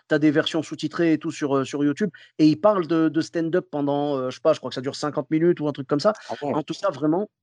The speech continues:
Speaker 1: mais c'est super intéressant. Et c'est des maîtres en la matière qui en parlent, tu vois. T'as Louis C K qui expliquait son, sa construction, parce que, par exemple, il y avait un problème entre lui et Jerry Seinfeld, tu vois, il y avait un, une différence.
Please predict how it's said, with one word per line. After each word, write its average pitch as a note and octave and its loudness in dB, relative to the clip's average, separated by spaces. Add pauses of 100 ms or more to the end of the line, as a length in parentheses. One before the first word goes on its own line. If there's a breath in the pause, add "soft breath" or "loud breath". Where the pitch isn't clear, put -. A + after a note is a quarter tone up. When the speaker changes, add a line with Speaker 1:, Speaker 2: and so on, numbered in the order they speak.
(120)
Speaker 1:
mais C3+ 0
c'est F3+ 2
super G#3+ 2
intéressant. G3 -2
Et D3 -6
c'est C3 -4
des C3+ 0
maîtres E3+ 2
en F3+ 0
la E3+ 2
matière E3+ -4
qui F3 -8
en E3+ -4
parlent, D#3 -2
tu - -10
vois. C3+ -4 (140 loud breath)
T'as D#3+ 6
Louis F3+ 2
C G3+ -6
K A3+ -2
qui G3+ -6
expliquait F3+ -4
son, F3+ -2
sa D3+ -2
construction, E3 -4
parce F#3+ -6
que, F3+ -2
par D3+ 4
exemple, G#3 0 (180 loud breath)
il C#3+ 2
y - 6
avait E3 4
un E3+ 2
problème G3 -2
entre E3 -6
lui F#3+ -4
et E3+ -4
Jerry E3+ -2
Seinfeld, D#3+ -2
tu E3+ -2
vois, E3+ 2
il E3 2
y - 2
avait D3+ 0
un, D#3 -2
une D#3 0
différence. E3+ -2